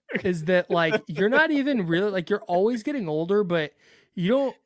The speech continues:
I don't say I'm getting older until I'm like, okay. And then I start explaining the calendar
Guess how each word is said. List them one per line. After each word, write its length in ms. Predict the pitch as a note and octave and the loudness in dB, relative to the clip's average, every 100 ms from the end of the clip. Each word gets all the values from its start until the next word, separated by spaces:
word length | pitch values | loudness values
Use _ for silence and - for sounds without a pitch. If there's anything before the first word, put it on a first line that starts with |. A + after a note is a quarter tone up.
| _ | _
I 80 | E3+ | -2
don't 220 | C4+ E4+ _ | -2 -2 _
say 340 | - - F3+ F3+ | -14 -6 0 0
I'm 160 | G#3+ | 0
getting 220 | A#3+ B3+ B3+ | -2 -2 -2
older 320 | C4 C#4 D4 | -4 -4 -4
until 380 | G#3+ E3+ G3 G#3 | -4 -4 -2 0
I'm 100 | F#3+ | 0
like, 300 | F#3 E3+ - _ _ _ _ _ _ - _ _ - | -2 -2 -6 _ _ _ _ _ _ -20 _ _ -4
okay. 300 | G3 G#3 F3+ | 0 0 0
And 100 | F3 | 0
then 60 | F#3+ | 0
I 40 | |
start 180 | F3 G3 | 2 0
explaining 580 | E3+ - - D#3+ D#3 D3 | 0 -6 -4 -2 -2 -4
the 80 | C3+ | -4
calendar 680 | - C#3 C#3 B2+ A2+ G#2 | -2 -2 -2 -6 -10 -14